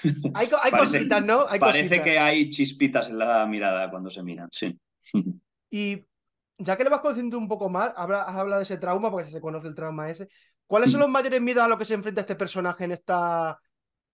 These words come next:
Speaker 2: última temporada de estos capítulos
Speaker 1: Mm.
Speaker 2: que salen?
Speaker 1: Bueno, yo creo que para él es muy importante, como te decía, la, la aceptación de su familia, el estar al, a la altura de su familia. Le da miedo decepcionar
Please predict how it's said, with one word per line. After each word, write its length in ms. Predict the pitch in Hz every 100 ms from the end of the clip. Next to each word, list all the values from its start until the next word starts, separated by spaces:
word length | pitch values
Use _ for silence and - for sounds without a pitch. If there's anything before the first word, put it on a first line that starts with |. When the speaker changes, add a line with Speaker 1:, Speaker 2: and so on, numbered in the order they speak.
| _ _ _ _ _ _ -
Speaker 2:
última 400 | 226 196 202 190
temporada 440 | 190 180 180 175
de 480 | 175 165 165 156 151
estos 220 | 185 190 185
capítulos 360 | 175 131 123
Speaker 1:
Mm. 20 |
Speaker 2:
que 40 | 131
salen? 240 | 143 131 _ _ _ _ _ _ _ _ _ _ _ _ _ _ _
Speaker 1:
Bueno, 360 | 127 175 180 185 160
yo 140 | 147
creo 120 | 147
que 100 | 160
para 220 | 151 151 151
él 60 |
es 140 | 156 151
muy 140 | 147
importante, 720 | 151 147 139 147 147 151 160
como 200 | 135 123
te 80 | 120
decía, 500 | 113 113 - 131 135
la, 440 | 120 110 104 101 98
la 220 | 101 104
aceptación 760 | - 107 87 95 - 139 139
de 80 | 123
su 160 | 123 110
familia, 600 | 113 139 151 151 151 147
el 80 | 120
estar 300 | - 120 117
al, 440 | 113 110 107 101
a 80 | 95
la 100 | 98
altura 480 | 104 101 98 131 120
de 100 | 113
su 120 | 113
familia. 720 | 107 113 131 127 127 123 - _ _ _ _ _ _ - _ _
Le 200 | 87 87 87
da 100 | 95
miedo 340 | 101 104 101
decepcionar 960 | 98 98 104 92 107 101 127 139 -